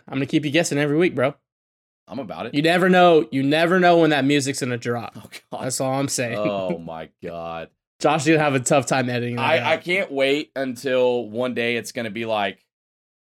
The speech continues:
Speaker 2: some random off-the-wall question like, "Name me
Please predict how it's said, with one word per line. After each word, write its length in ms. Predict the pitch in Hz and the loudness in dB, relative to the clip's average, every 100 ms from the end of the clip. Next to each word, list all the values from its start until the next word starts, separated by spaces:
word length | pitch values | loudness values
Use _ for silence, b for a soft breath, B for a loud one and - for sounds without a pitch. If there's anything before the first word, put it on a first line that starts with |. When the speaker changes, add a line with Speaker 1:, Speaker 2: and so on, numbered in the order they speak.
| - | -10
Speaker 2:
some 420 | - 175 139 120 | -4 -4 -4 -4
random 400 | 143 156 147 143 | -2 -2 -2 -4
off-the-wall 680 | 127 139 139 - 123 127 123 | -2 -2 -2 -4 -4 -2 -2
question 540 | 120 131 123 117 127 113 | -4 -6 -6 -6 -10 -6
like, 300 | 107 104 - _ _ _ | -4 -4 -8 _ _ _
"Name 440 | 160 240 277 311 269 | -2 0 2 0 0
me 500 | 269 262 254 254 | 0 0 0 -2